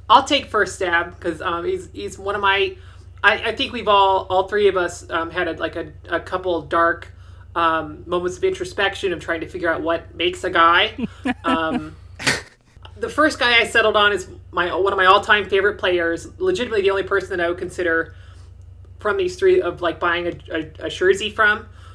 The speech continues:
Speaker 1: Um, legendary, uh,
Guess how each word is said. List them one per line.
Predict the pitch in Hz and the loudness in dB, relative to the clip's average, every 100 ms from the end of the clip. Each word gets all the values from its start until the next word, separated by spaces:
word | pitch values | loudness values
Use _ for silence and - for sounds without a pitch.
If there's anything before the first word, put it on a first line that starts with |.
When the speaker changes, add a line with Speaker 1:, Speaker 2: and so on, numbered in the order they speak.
| - - | -16 -4
Speaker 1:
Um, | 180 170 165 160 156 - - - - - - - - - - - - - - | -2 0 -4 -8 -14 -18 -20 -20 -20 -20 -20 -20 -20 -20 -20 -20 -20 -20 -6
legendary, | 185 233 233 214 202 208 190 180 180 180 - - | 2 2 4 6 8 8 6 4 0 -4 -18 -8
uh, | 175 170 170 | -4 -4 -6